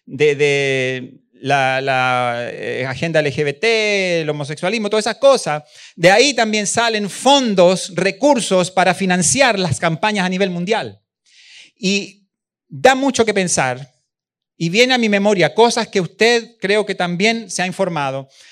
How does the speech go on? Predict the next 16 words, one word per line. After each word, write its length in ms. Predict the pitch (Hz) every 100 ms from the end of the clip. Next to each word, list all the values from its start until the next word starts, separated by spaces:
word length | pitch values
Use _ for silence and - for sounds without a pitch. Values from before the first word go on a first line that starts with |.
| - -
Hace 560 | 208 214 233 208 - _ _ _ -
no 280 | 175 240
mucho 280 | 240 214 202
tiempo, 460 | 226 285 240 - 170
desde 160 | 175
algunos 480 | 175 202 262 214 -
años 320 | 247 233 190
para 180 | 202 175
acá, 380 | 165 226 196 156 - -
hemos 300 | 208 233 -
sabido, 320 | 208 226 185
por 100 | 185
ejemplo, 260 | 208 202
que 100 | 196
en 60 | 185
Brasil, 640 | 165 151 - 269 226 165